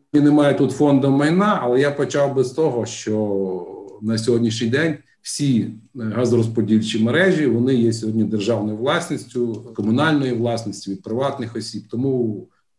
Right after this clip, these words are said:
можливо, б спочатку би держава би визначила все-таки, який, який подальший шлях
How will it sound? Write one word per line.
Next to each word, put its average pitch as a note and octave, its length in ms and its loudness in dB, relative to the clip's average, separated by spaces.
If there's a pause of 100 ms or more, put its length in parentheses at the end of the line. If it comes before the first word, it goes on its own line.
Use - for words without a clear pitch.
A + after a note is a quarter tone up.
(120)
можливо, A#2 460 0
б G#2+ 60 -6 (400)
спочатку C#3 560 -2
би A#2+ 180 2
держава A#2+ 440 0
би A#2+ 100 2
визначила A2 540 0
все-таки, F#2+ 460 -8
який, A2 300 -6
який A#2+ 200 0
подальший B2 480 -2
шлях D#3 440 -6